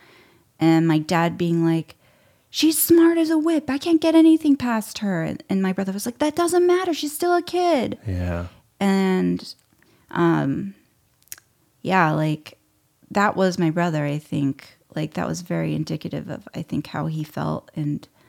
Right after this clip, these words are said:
Speaker 1: uh,
Speaker 2: Mm-hmm. That's, I mean, wow, there's a lot in that. Like, your
Speaker 1: Yeah.
Speaker 2: brother is standing up to your dad,
Speaker 1: Yeah.
Speaker 2: defending you after he lost his mom. Like, that's
Speaker 1: Yeah.
Speaker 2: a big moment.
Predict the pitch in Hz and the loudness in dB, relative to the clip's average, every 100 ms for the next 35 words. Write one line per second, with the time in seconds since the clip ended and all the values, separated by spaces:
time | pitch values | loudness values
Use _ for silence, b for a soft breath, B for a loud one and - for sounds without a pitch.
0 | b b b b b - 151 175 - - | b b b b b -8 -4 -4 -4 -8
1 | - 190 b b b b b b _ 123 | -12 -14 b b b b b b _ -4
2 | - - 202 - - 113 101 90 92 92 | -4 -10 -12 -18 -4 0 0 0 -2 -2
3 | 87 123 117 107 113 101 101 90 82 - | 0 0 2 2 2 2 0 0 -4 -6
4 | 104 87 107 95 92 95 90 - 95 92 | -8 0 4 4 4 2 0 -4 -4 -2
5 | 92 92 90 _ - 117 104 101 92 90 | -2 -2 -4 _ -4 0 2 2 0 0
6 | 90 90 82 127 92 - 104 101 101 101 | 2 0 -2 -4 -4 -4 -4 -2 0 0
7 | 95 95 95 92 87 90 - _ _ _ | 0 -2 -2 -2 -4 -6 -12 _ _ _
8 | - 95 - 92 87 82 85 87 90 87 | -8 -8 -4 -4 -2 -2 -4 -10 -6 -4
9 | 87 80 170 156 104 87 98 110 98 90 | -4 -6 -2 0 0 -4 -6 -4 -4 -4
10 | 85 87 90 90 - | -6 -6 -4 -8 -10